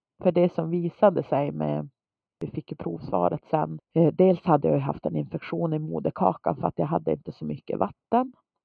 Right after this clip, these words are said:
Eller i, eh, livmodern blir det ju. Och, eh, sen hade jag både infektion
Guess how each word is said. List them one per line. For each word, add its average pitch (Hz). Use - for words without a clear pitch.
Eller 196
i, 165
eh, -
livmodern 165
blir -
det -
ju. 87
Och, -
eh, 151
sen 165
hade 151
jag 147
både 165
infektion -